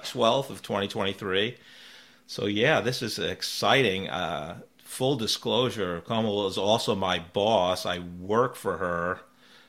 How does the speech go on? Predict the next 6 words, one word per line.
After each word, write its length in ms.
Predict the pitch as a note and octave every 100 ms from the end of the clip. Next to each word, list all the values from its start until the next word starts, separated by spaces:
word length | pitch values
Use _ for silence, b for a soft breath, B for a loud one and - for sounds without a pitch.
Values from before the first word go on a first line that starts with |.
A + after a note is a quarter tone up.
| b _ _ _ _ -
at 300 | F#2 F2+ -
the 280 | F#2 F2 F2+
not-for-profit 1160 | F#2+ G2+ - F2 G#2 F#2+ G2 - F2+ F2+ -
that 200 | F#2+ E2
she 220 | - G2+
started 760 | F#2+ - G#2 F#2 F#2 F2 F2 F2+